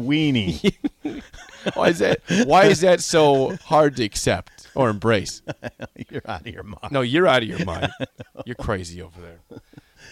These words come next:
Speaker 1: All right.
Speaker 2: Four six four, five six eight five. Call or text. As always, you can watch and comment. Facebook, Twitch, YouTube, and Twitter. The show is sponsored by Gaina Trucking. Now, this show begins at six A M, but you,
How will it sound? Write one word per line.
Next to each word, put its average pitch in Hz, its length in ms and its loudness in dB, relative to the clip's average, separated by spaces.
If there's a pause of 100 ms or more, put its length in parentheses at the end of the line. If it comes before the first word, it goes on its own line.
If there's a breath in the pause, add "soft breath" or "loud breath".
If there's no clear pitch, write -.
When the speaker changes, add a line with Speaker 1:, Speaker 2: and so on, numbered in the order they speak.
(100)
Speaker 1:
All 139 120 6
right. 123 340 4
Speaker 2:
Four 185 180 6
six 175 320 0
four, 147 300 4
five 147 340 6
six 131 200 -8
eight 127 180 0
five. 120 300 2
Call 139 400 2
or 113 180 0
text. - 380 -2
As 107 100 -4
always, 117 280 4
you 104 40 -10
can 101 140 -4
watch 110 300 0
and 101 100 -12
comment. 143 340 0
Facebook, 123 460 -4
Twitch, - 260 -6
YouTube, 113 240 -6
and 98 100 -4
Twitter. 123 240 -2
The 104 80 -2
show 120 400 2 (480 soft breath)
is 110 140 -2
sponsored 151 400 0
by 113 180 4
Gaina 123 340 0
Trucking. 113 340 0
Now, 131 160 2
this 254 200 0
show 269 280 6
begins 170 360 2
at 131 80 0
six - 280 -2
A 170 60 4
M, 151 120 4
but 131 180 2
you, 208 180 -4